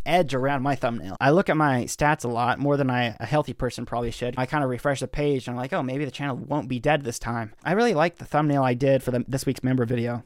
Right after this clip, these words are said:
It took me, like, five hours to make. Um, another example of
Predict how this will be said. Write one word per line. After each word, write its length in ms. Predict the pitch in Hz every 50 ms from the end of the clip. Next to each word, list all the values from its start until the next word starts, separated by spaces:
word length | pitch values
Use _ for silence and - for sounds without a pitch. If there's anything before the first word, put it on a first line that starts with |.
| _ -
It 80 | -
took 220 | - 180 180 - 139
me, 140 | 131 123 117
like, 180 | 101 - -
five 400 | - - - - 139 147 143 131
hours 320 | 131 127 127 123 120 113 -
to 80 | 123
make. 480 | 120 117 113 113 113 110 - - - - - _ _ _ _ _ - - - - - - -
Um, 280 | - 123 117 120 120 120
another 320 | 123 147 165 156 151 143
example 520 | 127 113 135 139 143 139 131 139 135 131 -
of 640 | 95 123 120 117 117 113 113 - - - - -